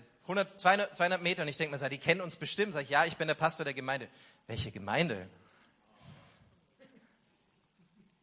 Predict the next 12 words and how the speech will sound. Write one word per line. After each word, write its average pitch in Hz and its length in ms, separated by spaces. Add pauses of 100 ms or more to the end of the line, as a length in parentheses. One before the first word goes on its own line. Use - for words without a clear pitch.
(540)
<laughs> - 920 (680)
Und 175 80
ich 190 80
erzähle 220 320
dir 247 80
bewusst 220 320
diese 214 180
Geschichten, 202 520
weil 185 100
ich 175 80
glaube, 208 300
dass - 340